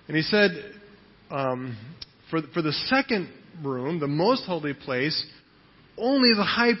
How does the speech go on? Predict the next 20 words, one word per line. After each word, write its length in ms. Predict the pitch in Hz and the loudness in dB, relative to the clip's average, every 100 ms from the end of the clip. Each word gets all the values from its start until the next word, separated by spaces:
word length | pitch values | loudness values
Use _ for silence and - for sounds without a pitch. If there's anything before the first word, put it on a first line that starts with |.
| - | -2
priest 360 | 277 311 - | 4 4 4
could 120 | 233 170 | -2 -2
go 220 | 170 170 | -2 -2
in 160 | 180 | 0
there. 380 | 190 240 185 104 90 - - _ _ _ _ _ _ _ _ - | 0 2 2 -2 -10 -20 -20 _ _ _ _ _ _ _ _ -6
And 160 | 151 | 2
that 280 | 175 202 196 | 6 6 4
only 400 | 175 175 175 156 | 0 0 0 -2
one 320 | 143 175 214 214 | -2 0 0 -2
time 580 | - 170 151 139 139 127 | -4 -2 0 0 -2 -8
per 120 | 160 | -8
year, 560 | 143 139 165 127 110 120 - - - | -4 -2 0 0 -2 -6 -10 -20 -10
and 180 | 135 135 | -4 0
not 280 | 143 170 170 | 2 2 0
without 440 | 160 156 131 120 | -4 -2 -4 -4
blood. 380 | 120 127 131 110 92 - _ _ _ - - - - | -6 0 0 0 -6 -20 _ _ _ -20 -20 -18 -6
But 120 | 147 | 0
into 160 | 175 180 | 2 4
the 120 | 170 | 2
second, 500 | - 208 208 202 196 | 2 2 2 0 -2